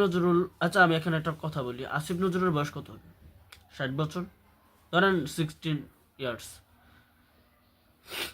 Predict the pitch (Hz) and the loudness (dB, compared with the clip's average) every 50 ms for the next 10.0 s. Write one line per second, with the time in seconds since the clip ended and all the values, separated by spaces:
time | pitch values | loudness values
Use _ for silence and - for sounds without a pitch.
0 | - - _ _ _ _ _ - - 165 156 156 - 175 180 180 175 180 185 196 | -14 -20 _ _ _ _ _ -8 -6 -6 -6 -4 -2 2 4 4 6 6 6 6
1 | 220 226 - - - - _ _ _ _ _ _ - 143 139 - 151 143 135 - | 4 2 -2 -8 -18 -20 _ _ _ _ _ _ -10 -8 -6 -4 -4 -4 -4 -6
2 | - _ _ _ _ _ _ _ _ _ _ - - - - - _ _ _ _ | -10 _ _ _ _ _ _ _ _ _ _ -20 -20 -20 -20 -20 _ _ _ _
3 | - - 131 127 120 139 156 151 190 190 185 196 190 175 190 190 202 196 170 160 | -12 -8 -4 2 4 4 4 4 2 2 2 2 4 4 4 4 4 4 6 6
4 | 160 165 160 - 156 135 135 135 156 160 160 - 208 220 - _ _ _ _ _ | 6 4 4 0 -2 -4 -2 -2 -4 -4 -4 -6 -10 -12 -12 _ _ _ _ _
5 | _ _ _ _ _ - _ _ _ _ _ _ - 156 165 185 165 160 190 196 | _ _ _ _ _ -20 _ _ _ _ _ _ 0 2 4 4 6 6 6 6
6 | 202 185 185 208 202 196 190 180 - 185 - 175 160 151 147 143 131 127 131 - | 4 2 0 -2 -2 -2 -4 -4 -6 -4 0 2 2 2 2 0 -2 -4 -6 -8
7 | 135 127 - - _ _ - - 160 135 139 160 160 156 175 165 185 185 185 180 | -12 -16 -16 -18 _ _ -18 -14 -6 -2 0 2 2 4 4 6 6 4 4 2
8 | - 190 185 185 180 185 175 165 170 170 170 165 - - 180 170 175 175 - - | 0 0 0 0 0 0 2 4 4 2 2 0 -4 -6 -6 -6 -6 -8 -8 -8
9 | 175 185 214 - - _ _ _ _ - - - 143 131 131 143 147 - - | -8 -8 -8 -10 -14 _ _ _ _ -12 -4 -2 -2 -2 -2 -4 -6 -6 -10